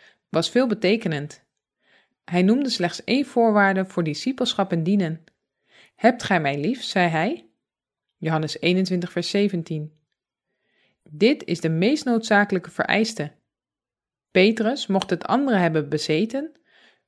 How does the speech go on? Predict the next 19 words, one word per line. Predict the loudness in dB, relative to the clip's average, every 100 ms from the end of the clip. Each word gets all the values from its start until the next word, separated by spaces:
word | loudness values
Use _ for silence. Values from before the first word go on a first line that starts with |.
| _
maar | -2 4 4 4 0
zonder | 0 2 2
de | 2
liefde | 2 0 -2
van | -2 -2
Christus | 0 -2 -2 -2 -6 -6 -14 -2
had | 2 2
hij | 2
geen | 2 0
vertrouwde | 0 0 4 4 4
herder | 2 0 -2 -2
over | -4 -2
de | -8 0
kudde | 0 2
van | 0 -2
de | 0
Heere | 0 -2
kunnen | -2 -4 -4
zijn. | -4 -6